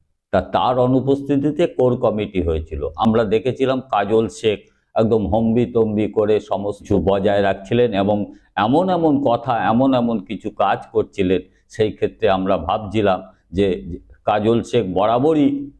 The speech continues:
পরিচিত অনুব্রত বিরোধী হিসেবে, সেই ক্ষেত্রে তিনি সেটা কাজে লাগাবার চেষ্টা করেছিলেন। কিন্তু পরবর্তীকালে কি দেখলাম, এইদিকে যেমন অভিষেক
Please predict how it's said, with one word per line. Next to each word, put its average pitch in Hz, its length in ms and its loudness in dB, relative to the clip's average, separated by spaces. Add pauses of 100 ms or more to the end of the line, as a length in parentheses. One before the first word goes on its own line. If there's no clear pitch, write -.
(260)
পরিচিত 123 460 0
অনুব্রত 113 720 0 (200)
বিরোধী 110 380 2 (100)
হিসেবে, 98 340 0 (480)
সেই 151 280 2
ক্ষেত্রে 147 400 0
তিনি 135 320 2
সেটা 127 300 -2
কাজে 110 280 0
লাগাবার 113 380 2 (100)
চেষ্টা 110 340 -6
করেছিলেন। 98 540 -2 (360)
কিন্তু 143 200 2
পরবর্তীকালে 160 960 0
কি 160 260 -2
দেখলাম, 135 440 0 (400)
এইদিকে 143 420 2
যেমন 156 280 2
অভিষেক 185 400 2